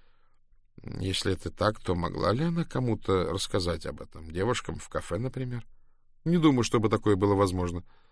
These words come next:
Бетти на дух не переносила эту Хигли. Она считала её слишком заурядной.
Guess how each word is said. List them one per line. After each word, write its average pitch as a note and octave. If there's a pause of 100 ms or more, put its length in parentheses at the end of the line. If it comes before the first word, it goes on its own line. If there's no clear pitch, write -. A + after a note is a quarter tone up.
(340)
Бетти C#3+
на D#3
дух A2+
не A2
переносила A2
эту G2 (120)
Хигли. G#2 (600)
Она A#2+
считала B2+
её A#2+
слишком A#2+
заурядной. A2